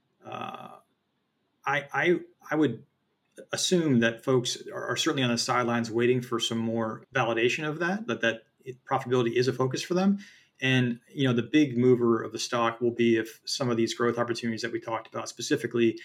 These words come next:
advertising, subscriptions, and e-commerce, if those can show an inflection and become a material part of bookings, or at least show the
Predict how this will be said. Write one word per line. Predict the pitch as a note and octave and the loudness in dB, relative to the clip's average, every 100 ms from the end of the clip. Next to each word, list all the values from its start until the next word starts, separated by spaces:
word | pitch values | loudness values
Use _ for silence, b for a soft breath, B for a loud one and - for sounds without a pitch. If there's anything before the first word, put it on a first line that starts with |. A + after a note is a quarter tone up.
| B B B | B B B
advertising, | B2 A#2+ A#2 A2+ A#2 | -2 0 0 0 -2
subscriptions, | A#2 G#2+ - B2+ A#2 G#2+ | -6 -2 -2 -2 -6 -6
and | A2+ | -4
e-commerce, | A#2 - A#2+ A#2 A2 - - | -4 -2 0 0 -2 -6 -8
if | - | -8
those | B2+ B2+ C3 B2+ | 0 2 2 0
can | - - B2 A#2+ A#2 | -4 -6 -2 0 0
show | - B2+ | -2 -2
an | A#2+ | -2
inflection | A#2 - B2 C3+ G#3+ A3+ | -2 -2 -4 0 2 4
and | |
become | B2+ A#2 B2 | 4 0 0
a | A2+ | 0
material | A2 G#2 - B2+ A#2+ | -4 -8 2 4 4
part | A#2 A#2 | 0 -2
of | A2+ - | -2 -4
bookings, | A#2 E3 E3+ | -8 -2 2
or | B2 | 2
at | |
least | A#2 B2 | 2 0
show | - C3 B2+ | 0 2 4
the | A#2+ A2+ | 2 0